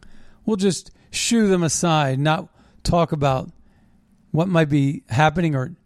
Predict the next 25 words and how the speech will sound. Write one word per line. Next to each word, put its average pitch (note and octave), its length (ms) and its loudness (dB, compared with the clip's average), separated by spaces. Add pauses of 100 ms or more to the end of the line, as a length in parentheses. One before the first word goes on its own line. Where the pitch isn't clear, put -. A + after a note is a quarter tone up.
(260)
or, C#3+ 200 0
and A#2+ 640 -4
really D#3+ 300 4
the A2+ 100 -4
problem D3 420 0
is G2 120 -6
not C3 340 2
happening. A#2+ 540 -2 (760)
They F#3 160 4
were G#3+ 200 2
not G#3+ 360 0
dying D3 360 0
off. - 400 -8 (1400)
These F#3 240 2
people G#3 340 0
weren't F#3 360 0
dying E3 360 2
off E3 280 -2
from C#3+ 120 -2
covid D3+ 400 2
in C#3+ 220 -2
any D#3+ 240 0
kind D#3 280 -2
of C3+ 60 -4
way E3 420 -6